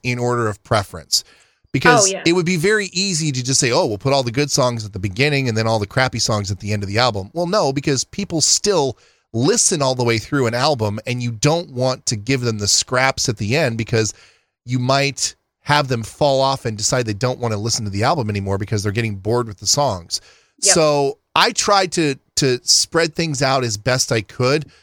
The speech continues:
Speaker 1: but at the same time, I mean, a great song should not be buried deep into the track list. Again, mentioning something that a critic said about a song on the Stronger album. So I've got, uh, How I Feel and Don't Waste Your Time. I put, uh, Sober at number three.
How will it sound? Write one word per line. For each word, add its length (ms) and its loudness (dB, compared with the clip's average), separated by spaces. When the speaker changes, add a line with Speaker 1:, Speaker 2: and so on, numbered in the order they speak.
Speaker 1:
but 80 2
at 80 -2
the 40 -6
same 220 0
time, 360 0
I 60 -2
mean, 140 -4
a 60 -4
great 340 0
song 380 0
should 240 -2
not 220 -2
be 120 -2
buried 640 -2
deep 240 0
into 140 0
the 60 -4
track 360 0
list. 280 -6
Again, 480 -2
mentioning 420 -2
something 340 -2
that 120 -2
a 60 -8
critic 360 -2
said 300 2
about 260 -2
a 40 -4
song 520 -2
on 300 -4
the 60 -10
Stronger 380 0
album. 260 -10
So 300 2
I've 140 0
got, 220 0
uh, 120 2
How 160 2
I 80 0
Feel 240 0
and 80 -2
Don't 160 2
Waste 180 0
Your 60 0
Time. 280 -2
I 180 2
put, 420 -2
uh, 220 2
Sober 640 0
at 160 -6
number 300 0
three. 520 -2